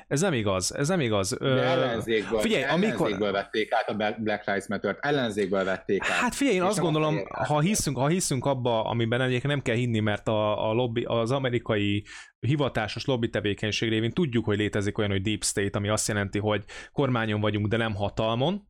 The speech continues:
Speaker 1: Ezt ugye maga Orbán Viktor is mondta kétezer-kettő után, hogy hiába vagy te a nép által megválasztva, ha a cégek által nem. És bizony,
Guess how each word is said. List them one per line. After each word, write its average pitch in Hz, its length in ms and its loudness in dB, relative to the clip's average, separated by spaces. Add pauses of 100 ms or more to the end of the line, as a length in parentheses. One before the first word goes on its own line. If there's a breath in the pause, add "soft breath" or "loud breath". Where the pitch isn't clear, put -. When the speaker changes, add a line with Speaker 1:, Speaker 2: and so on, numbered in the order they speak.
(120)
Speaker 1:
Ezt - 140 -6
ugye 123 100 0
maga 110 160 2
Orbán 104 300 2
Viktor 104 260 -2
is 101 120 -2
mondta 104 260 -2
kétezer-kettő 110 760 -2
után, 117 520 -2 (520 loud breath)
hogy 120 160 0
hiába 160 380 2
vagy 117 340 0
te 107 340 -2 (180)
a 110 480 -2 (320)
nép 139 280 0
által 113 300 0
megválasztva, 110 920 0 (160 loud breath)
ha 156 240 -2
a 135 60 0
cégek 120 440 0
által 110 380 -2
nem. 90 300 -6 (260)
És - 140 -2
bizony, 202 500 0